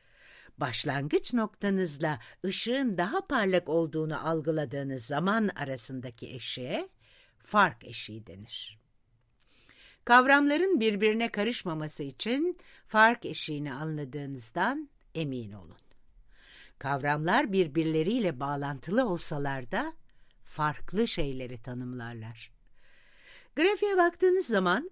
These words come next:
algı eşiğinin sabit ve değişmez olduğunu düşünebilirsiniz.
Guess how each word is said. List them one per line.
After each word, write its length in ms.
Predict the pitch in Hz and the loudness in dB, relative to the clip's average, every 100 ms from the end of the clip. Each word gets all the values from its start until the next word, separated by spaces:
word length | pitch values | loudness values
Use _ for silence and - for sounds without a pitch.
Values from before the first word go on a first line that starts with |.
| - | 2
algı 300 | 190 208 302 | 2 4 2
eşiğinin 520 | 220 - 175 151 220 | 2 2 0 0 -2
sabit 560 | 254 190 160 170 320 254 | -2 2 2 0 -2 0
ve 140 | 240 | 2
değişmez 480 | 190 185 - 185 160 | 2 2 0 -2 -2
olduğunu 480 | 143 123 143 175 165 | -4 -6 -4 -4 -4
düşünebilirsiniz. 1160 | 156 151 147 139 123 120 - 104 87 107 - | -6 -4 -4 -4 -8 -10 -10 -12 -14 -14 -16